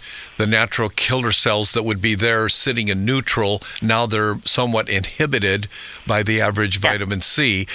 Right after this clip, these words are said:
Speaker 1: and we say that Sunny C one thousand does not do that, can we speak briefly about what Sunny C one thousand does to the natural killer cells in comparison?
Speaker 2: Sure. So, um, what it did was it actually causes in that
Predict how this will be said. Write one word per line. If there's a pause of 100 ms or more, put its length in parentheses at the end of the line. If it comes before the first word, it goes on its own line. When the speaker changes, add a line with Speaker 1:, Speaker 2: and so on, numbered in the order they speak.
(200)
Speaker 1:
and
we
say
that
Sunny
C
one
thousand
does
not
do
that, (400)
can
we
speak
briefly
about
what (180)
Sunny
C
one
thousand
does (280)
to
the
natural
killer
cells (320)
in
comparison? (340)
Speaker 2:
Sure.
So,
um,
what
it
did
was
it
actually (140)
causes
in
that